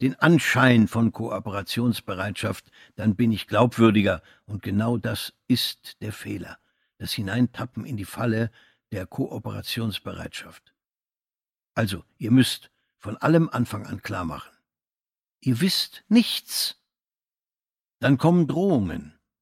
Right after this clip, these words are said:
„Wir haben deine Schwester.“ Was sagst du? „Bitte, nein.“ Du bittest nicht. Du sagst nichts, nichts.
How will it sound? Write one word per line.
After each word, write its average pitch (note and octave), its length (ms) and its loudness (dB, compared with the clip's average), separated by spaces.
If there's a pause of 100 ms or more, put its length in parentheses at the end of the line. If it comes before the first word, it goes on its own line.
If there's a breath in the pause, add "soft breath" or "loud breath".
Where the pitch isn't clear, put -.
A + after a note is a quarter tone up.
(140)
„Wir A#2+ 200 2
haben D#3+ 240 4
deine C#3+ 240 4
Schwester.“ - 640 -4 (840)
Was C3+ 200 2
sagst - 340 2
du? D#2 180 -8 (1040)
„Bitte, B2+ 340 4 (120)
nein.“ D3 360 6 (1000)
Du B2+ 120 -2
bittest - 640 -2
nicht. - 420 2 (540)
Du D3 120 0
sagst D3+ 520 0
nichts, - 400 0
nichts. - 560 4